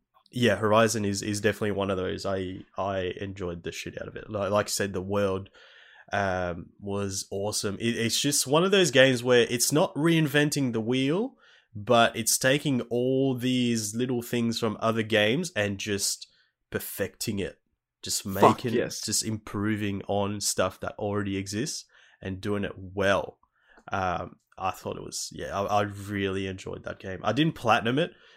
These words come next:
Speaker 1: because it was, uh, around the time where I realized that trying to platinum the game, um, kind of makes it feel more tedious,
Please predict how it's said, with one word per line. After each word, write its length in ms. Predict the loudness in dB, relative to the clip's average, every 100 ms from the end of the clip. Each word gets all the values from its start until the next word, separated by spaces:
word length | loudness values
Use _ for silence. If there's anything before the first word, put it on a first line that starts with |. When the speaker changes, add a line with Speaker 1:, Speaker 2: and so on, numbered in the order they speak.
| -6
Speaker 1:
because 280 | -2 0 0
it 80 | 2
was, 380 | 0 0 0 2
uh, 340 | 4 4 2
around 340 | 2 4 4 2
the 80 | -2
time 480 | 0 2 4 0
where 360 | 0 2 2 4
I 120 | 4
realized 840 | 4 -2 0 0 2 2 2 0 2
that 300 | 2 2 -4 _ _ _ _ _ _ _ _ _ _ _ _ _ -10
trying 520 | -4 2 4 4 2
to 140 | -2 -8
platinum 540 | 2 2 2 0 0
the 100 | 0
game, 640 | 2 2 2 0 -2 -6 _ _ _ -4
um, 520 | 2 4 2 0 -8
kind 340 | -4 -2 0 -2
of 160 | -6 _ -8
makes 440 | -2 -2 -2 -6
it 120 | -6 -8 _ _ _ _
feel 560 | -18 -8 0 2 4 2
more 220 | 0 -2
tedious, 760 | -2 -4 -2 -2 -2 -6 -8